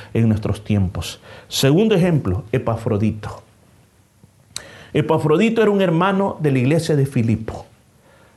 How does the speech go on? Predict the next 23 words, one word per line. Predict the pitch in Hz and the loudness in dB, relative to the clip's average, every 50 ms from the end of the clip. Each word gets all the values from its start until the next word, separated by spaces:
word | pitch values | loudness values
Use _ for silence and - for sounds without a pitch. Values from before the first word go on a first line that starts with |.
| _ _ _ | _ _ _
Pablo | 160 160 165 175 180 | 2 4 4 4 4
lo | 175 165 165 | 4 4 2
conoció | 165 156 147 139 135 135 - - 185 180 185 180 | 2 0 0 0 0 0 0 0 0 0 0 0
cuando | - 147 139 135 135 | 0 0 0 0 0
él | 160 | 0
estuvo | 151 156 - 180 165 160 160 | -2 0 0 0 -2 0 0
predicando | 156 139 131 117 113 110 156 151 147 143 131 131 - - - - | -2 0 0 0 0 0 0 0 0 0 -2 -2 -4 -6 -12 -10
en | - - 113 110 | -4 -2 0 0
la | 104 101 | 0 0
ciudad | - - 101 104 104 | 0 0 0 2 2
de | 101 98 | 0 0
Filipo. | - - - 110 107 107 - - - - - _ _ _ _ _ _ _ _ - - - - - - - - | -2 -4 -4 -4 -4 -6 -8 -12 -18 -20 -20 _ _ _ _ _ _ _ _ -20 -20 -20 -20 -20 -20 -6 -2
Ahora, | - 135 180 214 208 | 0 2 4 4 4
lo | 190 185 185 185 | 4 2 0 2
que | 180 160 | 0 2
había | 160 185 214 226 226 | 2 2 2 2 2
hecho | 214 220 - 233 214 202 185 - - - - - - | 0 0 0 0 0 2 2 0 -2 -4 -6 -4 -4
Epafrodito | 156 - - 160 147 - - 143 139 147 190 190 190 196 175 | -2 -2 0 -2 -2 0 0 0 0 0 0 0 0 -2 -4
fue | 165 - - 175 151 135 107 - - - - - - - - - - - - - | -4 -2 -2 0 0 0 -2 -4 -8 -16 -20 -20 -20 -20 -20 -20 -20 -20 -20 -4
traer | - 143 131 135 165 196 202 202 | 0 2 2 4 4 4 2 2
la | 196 180 180 170 160 | 2 2 2 2 2
ofrenda, | 156 143 139 - - - 185 185 196 190 165 147 139 139 135 - | 2 0 0 -4 -4 -2 0 2 2 2 2 2 2 0 0 0
traer | 151 135 143 165 190 190 180 - | 0 2 2 2 2 2 0 -4